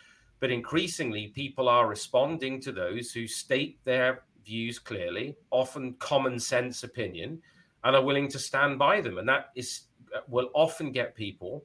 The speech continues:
a great deal of support. So although the situation may have, may be worse politically now th-, than it was even when Tim Farron resigned, I think popular and public opinion, uh, as we've seen on the whole trans debate in Scotland,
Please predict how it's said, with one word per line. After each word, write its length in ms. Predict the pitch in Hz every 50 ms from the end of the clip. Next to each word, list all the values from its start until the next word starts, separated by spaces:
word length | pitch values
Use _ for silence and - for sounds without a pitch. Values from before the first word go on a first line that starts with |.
| _ _ _ _ _ _ _ _ _
a 80 | - 123
great 300 | 123 135 127 131 127 127
deal 200 | 123 123 131 131
of 80 | 127 127
support. 460 | - 123 - 156 175 - - - - - _ - - - -
So 180 | - - 147 131
although 240 | 135 135 147 147 139
the 100 | 135 127
situation 600 | - 180 180 - - 151 151 143 - - 135 127
may 120 | 135 135
have, 140 | 127 - - - -
may 240 | 123 131 151 165 165
be 140 | - 127
worse 500 | 127 120 127 123 123 117 117 - - - _ _ _ _
politically 600 | - 127 131 151 151 - 151 - - 113 110 107
now 240 | 104 110 117 117 117
th-, 120 | 107 120 - - 104 98
than 120 | 113 110
it 100 | 110 107
was 240 | 113 120 117 110 110
even 380 | 120 113 107 110 107 107 107 107
when 200 | 110 107 104 101
Tim 300 | - - 117 107 107 98 - -
Farron 300 | - 113 113 127 131 127
resigned, 420 | 113 107 101 101 92 98 101 98
I 60 | 107
think 240 | 107 - 127 117 - - _ _ _ _ _ _ _ _ _ _ -
popular 460 | 170 196 190 - 156 147 139 131 123
and 300 | - - 117 117 113 -
public 380 | 143 165 165 165 156 131 -
opinion, 540 | 135 123 - 123 104 98 101 107 107 107 107 - _ _ _ _ _ _ _ -
uh, 160 | 117 120 117 - - - _ -
as 140 | 127 127 113
we've 140 | 117 110 -
seen 280 | - - 156 156 147 135
on 160 | 127 127 123
the 120 | 117 104
whole 180 | 98 107 113 113
trans 320 | - 135 135 139 143 120
debate 300 | 107 - - 110 104 -
in 140 | - 135 123
Scotland, 460 | 123 - - 98 90 - 95 98 107